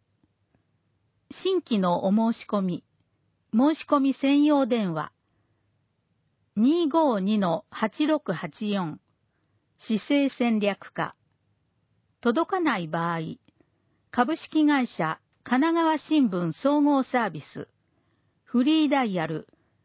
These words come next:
零一二零一一一四二九無料。座間市ライン公式アカウント。登録はこちらから。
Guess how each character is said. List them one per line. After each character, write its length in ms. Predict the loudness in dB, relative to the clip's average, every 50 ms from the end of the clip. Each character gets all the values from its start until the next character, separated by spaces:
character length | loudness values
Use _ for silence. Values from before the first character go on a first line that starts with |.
| _ _ _
零 480 | 0 2 2 2 2 2 0 0 0
一 320 | 0 -2 -4 -6 -4 -2 0
二 360 | 0 2 2 4 4 2 2
零 340 | 0 0 0 -2 -4 -6 -8 _ _ _ _ _ _ _
一 440 | -6 -6 -6 _ -4 -2 0 0
一 340 | -2 -4 _ -8 -6 -6 -6
一 460 | -6 -10 _ -10 -8 -6 -6 -6 -10 _ _ _ -4
四 400 | 0 0 2 2 2 2 2 4
二 260 | 4 4 2 0 -4 -8
九 400 | -6 -4 -2 -2 -2 -2 -6 -10 _ _ _ _ _ _ _ _
無 200 | -2 0 0 0
料。 440 | 0 0 0 0 0 -2 -4 -6 -8 _ _ _ _ _ _ _ _ _ _ _ _ _ _ _ _ _ _ _ _ _ _ _ _ _ _ _ _ _ _ _ _ _ _ _ _ _ _ _ _ _ _ _ _ _ _ _ _ _ _ _ _ _ _ _ _ _ _ _ _ -6
座 200 | 0 2 2 2
間 180 | 2 0 -2 -2
市 360 | -6 -6 -4 -4 -4 -4 -6 -6
ラ 260 | -4 -2 0 0 2
イ 160 | 2 2 2
ン 180 | 2 0 0 -2 -6 -2
公 240 | 0 0 0 0
式 380 | -2 -6 -14 -6 -2 0 0 0
ア 120 | 0 -2
カ 200 | -2 -2 -2 0
ウ 80 | 0 -2
ン 80 | -6 -8
ト。 260 | -8 -8 -8 -8 -8 _ _ _ _ _ _ _ _ _ _ _ _ _ _ _ _ _ _ _ _ _ _
登 200 | 2 2 2 2
録 280 | 2 0 -2 -2 -2 0
は 180 | 0 0 -2
こ 180 | -4 -4 -6 -6
ち 160 | -4 -4 -2
ら 140 | -2 -2 -4
か 160 | -4 -6 -6
ら。 220 | -4 -4 -6 -6